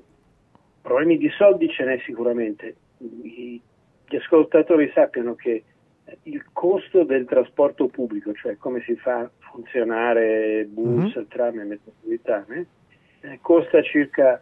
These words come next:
Speaker 1: eh, settecento, settecentocinquanta milioni all'anno.
Speaker 2: Eh.
Speaker 1: Metà di questi sono gli introiti dei biglietti,
Speaker 2: Ok.
Speaker 1: metà sono i trasferimenti dallo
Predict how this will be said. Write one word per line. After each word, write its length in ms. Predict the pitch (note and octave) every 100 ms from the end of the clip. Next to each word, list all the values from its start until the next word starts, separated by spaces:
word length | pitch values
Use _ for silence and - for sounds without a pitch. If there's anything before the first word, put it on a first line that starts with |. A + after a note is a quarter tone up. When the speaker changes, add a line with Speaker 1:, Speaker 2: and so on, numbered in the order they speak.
| _ - _ -
Speaker 1:
eh, 260 | - - -
settecento, 1160 | D3 - C3+ - D3 C#3 - C3 B2+ B2 A#2+ -
settecentocinquanta 1160 | B2 - A#2+ D3+ C3+ C#3+ - B2+ C3 A#2+ B2
milioni 420 | A2+ A2 A2+ A2 G#2+
all'anno. 540 | G2+ G#2 - _ _ _ - - -
Speaker 2:
Eh. 80 | -
Speaker 1:
Metà 420 | D3+ E3 D#3+ G#3+
di 140 | G#3 D#3+
questi 720 | F3+ G3+ G#3 _ G3+ G#3 G3 _ _ _ - -
sono 420 | C#3+ C#3 C#3+ D3 _ _ -
gli 360 | C#3+ B2+ B2
introiti 640 | C3 B2+ C3 B2 B2+ B2+ A#2+
dei 180 | A#2+
biglietti, 600 | G#2+ G#2+ G#2 G2 - - _ _ _ _ -
Speaker 2:
Ok. 140 | -
Speaker 1:
metà 340 | G3+ G3+ E3+ F3
sono 180 | D3+ C3+
i 140 | C#3+
trasferimenti 920 | D3 C#3 - C#3 C#3 A#2+ G#2+ - A2+ -
dallo 280 | A#2+ A2